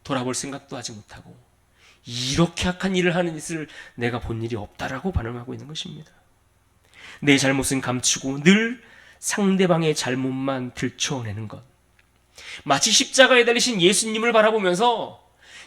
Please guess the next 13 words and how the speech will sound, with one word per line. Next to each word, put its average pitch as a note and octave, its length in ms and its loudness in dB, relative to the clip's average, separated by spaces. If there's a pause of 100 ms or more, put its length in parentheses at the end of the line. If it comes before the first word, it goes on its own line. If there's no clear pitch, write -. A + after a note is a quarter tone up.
예수님을 C4 920 4 (180)
시-, - 200 -4
십자가에 C4 440 6
못 F#3+ 260 4
박은 C4+ 260 8
사람들은 A#3 720 4 (300)
내가 A#3 360 8
아니라는 D4+ 380 10
겁니다. G#3 380 0 (560)
나는 B3 360 8
아무 F4+ 360 10
죄가 D#4+ 260 8
없는데 C4+ 640 2